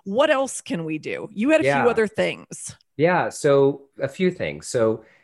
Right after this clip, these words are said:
Speaker 2: if you go, the, the simplest way is to go to ending racism together dot com. That will take you to both the article and the pledge,
Speaker 1: Okay.
Speaker 2: ending racism together dot com. And you'll get the, the manifesto and the pledge and, and be engaged in the community in that way. And you can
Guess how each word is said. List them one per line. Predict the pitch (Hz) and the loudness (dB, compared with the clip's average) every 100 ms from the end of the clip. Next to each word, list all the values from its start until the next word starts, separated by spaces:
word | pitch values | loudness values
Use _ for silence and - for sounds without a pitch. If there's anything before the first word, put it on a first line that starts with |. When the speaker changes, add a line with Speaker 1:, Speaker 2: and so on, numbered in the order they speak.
| _ _ | _ _
Speaker 2:
if | 127 | -2
you | 151 | 2
go, | 156 156 | 4 2
the, | - 123 | 2 -8
the | 98 - | -8 -8
simplest | 120 - 180 185 156 - | -6 0 0 2 -2 0
way | 113 95 98 - | 0 2 0 -2
is | 110 95 | -6 -6
to | - | -8
go | 107 110 | -4 -2
to | 110 - | -4 -4
ending | 117 127 143 143 | -4 -2 -4 -2
racism | 120 98 95 107 98 101 98 | 0 -2 -2 -4 -4 -6 -6
together | 101 90 87 95 | -6 -4 -2 -2
dot | 90 87 - | -2 -6 -8
com. | 80 71 67 82 _ _ | -12 -10 -12 -16 _ _
That | 95 98 104 123 | -8 0 0 0
will | 127 131 | -2 -6
take | 123 107 | -4 -6
you | 110 | -6
to | - | -8
both | 90 85 101 107 | -6 0 2 0
the | 110 95 | -8 -4
article | 90 85 90 | -4 -2 -4
and | 85 | -6
the | |
pledge, | 80 65 57 - - _ _ | -8 -10 -10 -16 -20 _ _
Speaker 1:
Okay. | |
Speaker 2:
ending | 101 113 | -4 -2
racism | 104 98 98 92 90 | -2 -2 -4 -10 -12
together | 95 90 | -6 -2
dot | 90 87 | -2 -4
com. | 92 85 | -8 -6
And | |
you'll | 90 95 | -6 -2
get | 107 - | -2 -2
the, | 98 | -6
the | 92 | -6
manifesto | 98 104 117 113 104 - | -6 -4 -4 -6 -6 -6
and | 101 | -6
the | 98 | -6
pledge | - 85 82 - _ _ _ _ | -6 -6 -6 -10 _ _ _ _
and, | 107 104 98 - | -4 -2 -4 -4
and | 104 92 | -4 -2
be | 104 104 - | -4 -4 -4
engaged | 107 98 95 95 85 | -6 -2 -2 -2 -6
in | |
the | 98 | -10
community | - 95 90 92 | -6 -8 -4 -4
in | 90 | -4
that | 87 | -4
way. | 90 | -4
And | 90 | -4
you | 90 | -6
can | 92 90 | -10 -14